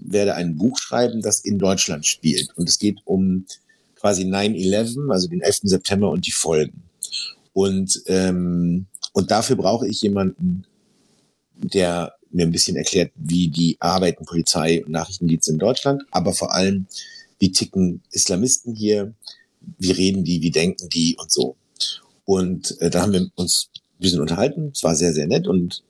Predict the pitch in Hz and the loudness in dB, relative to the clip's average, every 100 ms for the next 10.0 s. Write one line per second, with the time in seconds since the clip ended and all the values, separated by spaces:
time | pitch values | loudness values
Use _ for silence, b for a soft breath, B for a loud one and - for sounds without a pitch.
0 | _ 98 85 85 90 95 117 110 107 104 | _ 0 2 2 2 2 0 0 0 0
1 | - 95 - - - - - 131 127 120 | 0 0 0 -2 -2 -4 -2 -2 0 0
2 | 117 107 - 104 127 127 85 - - B | 0 0 0 0 0 0 -2 -12 -20 B
3 | B B B B - - 113 - 98 98 | B B B B -20 -4 -2 0 0 0
4 | 95 92 90 76 - 95 90 85 - 98 | -2 -4 -4 -10 -6 0 0 0 0 0
5 | 95 117 - 104 104 101 95 90 - 87 | 2 0 2 2 2 -2 -6 -4 -2 0
6 | 95 139 147 147 131 139 151 90 80 - | 2 2 0 -2 0 0 -2 -4 -4 -4
7 | - 90 98 78 85 - - - 80 - | 0 0 0 0 -2 -2 -4 0 0 2
8 | 95 85 76 71 120 - 80 - 87 - | 2 2 0 0 0 0 -4 -2 -2 0
9 | 87 - - 80 85 82 76 80 78 | -2 0 -2 0 0 0 -2 -2 -2